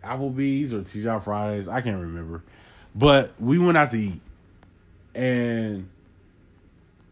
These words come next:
because, uh, we worked together.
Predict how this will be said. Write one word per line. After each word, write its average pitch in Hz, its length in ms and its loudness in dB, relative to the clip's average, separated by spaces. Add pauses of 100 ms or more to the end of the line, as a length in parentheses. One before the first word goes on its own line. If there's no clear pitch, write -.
(1300)
because, 127 760 0
uh, 113 560 -2
we 120 220 0
worked 117 560 -2
together. 80 460 -8